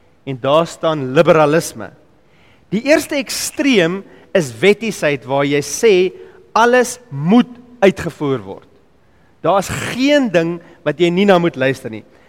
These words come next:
Nou, dit sal wees mense wat sê, "Jy moet, as 'n vrou moet 'n hoed dra." So julle almal in hierdie kerk is verskriklik onheilig, want julle het nie hoedens aan nie. Dit sal die goed wees, mans moenie lang hare hê nie. Dit sal die goed wees van almal moet soen.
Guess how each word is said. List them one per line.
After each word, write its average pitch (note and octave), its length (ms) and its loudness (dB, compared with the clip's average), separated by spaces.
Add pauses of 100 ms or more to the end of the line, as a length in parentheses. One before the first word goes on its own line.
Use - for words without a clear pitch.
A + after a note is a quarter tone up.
(100)
Nou, E3 140 4
dit G#3+ 140 4
sal A3+ 200 0
wees F3 220 0
mense F3 240 0
wat F3 100 -4
sê, D#3+ 140 -4
"Jy D#3+ 100 0
moet, F#3+ 260 -4
as D3+ 120 -8
'n E3+ 40 -10
vrou A3 200 -4
moet A3+ 140 -6
'n E3 60 -2
hoed G3 180 -2
dra." A#2 240 -6 (580)
So D#3 80 -8
julle F3+ 160 0
almal C4+ 240 2
in G3 140 2
hierdie D#3 140 -2
kerk C#3+ 280 -2
is - 80 -14
verskriklik F3 720 -6
onheilig, C3 460 -8 (260)
want C#3 140 -8
julle E3 180 0
het F#3 80 -12
nie G3+ 120 0
hoedens C#4+ 440 -2
aan A2 180 -12
nie. - 140 -20 (800)
Dit C4 180 6
sal C4 160 -4
die B3 80 -2
goed A#3+ 140 -8
wees, A#3 140 -2
mans F3+ 360 0
moenie G#3+ 240 -6
lang B3+ 200 0
hare A#2+ 360 -2
hê A2+ 160 -8
nie. G2+ 140 -14 (420)
Dit G#3+ 160 4
sal A#3 160 -2
die A3+ 80 -2
goed A#3 200 -8
wees A3+ 200 -4
van A3+ 160 -2 (120)
almal A3+ 280 0
moet A3 160 -8
soen. G3+ 320 -4